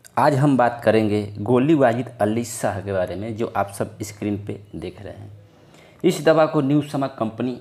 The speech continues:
बनाती है और ये न्यू समा कंपनी का एक ब्रांड है टाइमिंग को बढ़ाने के लिए। ऐसे बहुत लोग इंग्लिश दवाओं का इस्तेमाल करते हैं,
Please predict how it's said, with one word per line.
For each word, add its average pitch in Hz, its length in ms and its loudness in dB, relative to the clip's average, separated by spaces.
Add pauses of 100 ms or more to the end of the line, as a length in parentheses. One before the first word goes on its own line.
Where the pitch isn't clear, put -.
बनाती 98 500 -6
है 139 180 -12 (580)
और 120 160 2
ये 113 80 0
न्यू 139 200 0
समा 143 280 -6
कंपनी 120 460 -6
का - 120 -10 (120)
एक 117 180 -8
ब्रांड 98 360 0
है 78 220 -12 (400)
टाइमिंग 113 300 2
को - 220 -6
बढ़ाने 104 440 0
के 98 160 -10
लिए। 73 280 -14 (1040)
ऐसे 156 300 0
बहुत 165 280 4
लोग 165 140 4
इंग्लिश 139 340 0
दवाओं 127 240 4
का 123 80 0
इस्तेमाल 107 440 0 (140)
करते 101 280 0
हैं, 143 320 -4